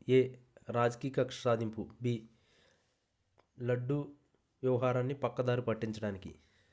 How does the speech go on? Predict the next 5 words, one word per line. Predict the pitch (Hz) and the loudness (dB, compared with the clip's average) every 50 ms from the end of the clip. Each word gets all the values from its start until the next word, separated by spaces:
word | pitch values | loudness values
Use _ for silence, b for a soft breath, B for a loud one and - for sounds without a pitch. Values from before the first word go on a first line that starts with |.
| b b b b b b b b b b _ _ - | b b b b b b b b b b _ _ -4
మీ | 123 | -2
అభిప్రాయాన్ని | 120 113 123 123 - 131 127 127 127 127 | -2 -2 -2 -2 0 2 2 2 2 0
కామెంట్ | 123 120 113 117 117 113 - | 0 0 0 0 -2 -4 -6
రూపంలో | 110 - 120 117 113 | -6 -6 -4 -6 -4
తెలియజేయండి. | - 110 101 104 104 104 101 95 92 | -4 -4 -4 -4 -6 -6 -8 -8 -8